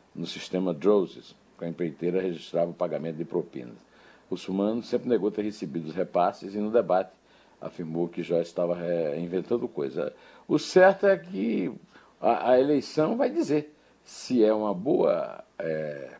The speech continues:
providência que ele tomou para não ser, mais uma vez, cavalo paraguaio.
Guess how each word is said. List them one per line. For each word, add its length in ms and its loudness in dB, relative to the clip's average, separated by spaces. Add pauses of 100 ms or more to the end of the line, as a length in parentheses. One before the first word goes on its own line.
providência 540 -2
que 60 0
ele 80 -4
tomou 240 0
para 120 4
não 140 2
ser, 160 2
mais 260 6
uma 140 -2
vez, 400 0 (280)
cavalo 460 6
paraguaio. 560 0